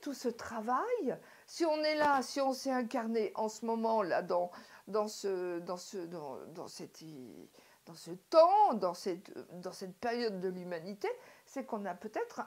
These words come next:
un rôle à jouer, plus ou moins, suivant vos propres thèmes.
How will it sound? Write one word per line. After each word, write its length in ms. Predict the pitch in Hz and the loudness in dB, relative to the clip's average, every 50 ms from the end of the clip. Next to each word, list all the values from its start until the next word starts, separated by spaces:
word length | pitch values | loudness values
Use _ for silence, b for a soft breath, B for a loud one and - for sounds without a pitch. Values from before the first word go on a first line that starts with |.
| - - | -4 -2
un 140 | 226 226 208 | 0 0 0
rôle 340 | - 220 226 220 202 - - | 2 2 2 2 2 0 -2
à 120 | - 175 165 | -2 -6 -6
jouer, 340 | 165 180 190 214 254 320 427 466 466 B B B B B B _ | -4 -2 0 2 2 2 2 0 0 B B B B B B _
plus 320 | - - 196 175 165 170 175 | -16 -12 -12 -10 -10 -10 -10
ou 60 | 170 | -10
moins, 320 | 165 170 185 190 233 294 427 466 | -8 -4 -2 0 0 0 0 0
suivant 600 | 427 - - - - 175 165 165 175 196 240 302 440 466 453 - - - | -2 -4 -8 -12 -12 -12 -10 -6 -4 0 2 2 2 2 0 -4 -12 -16
vos 340 | - 196 202 254 311 349 392 | -14 -6 0 2 4 4 4
propres 420 | 392 - - 294 277 285 - - 190 | 2 2 0 0 0 0 -2 -8 -8
thèmes. 240 | 190 - 147 98 | -8 -8 -10 -10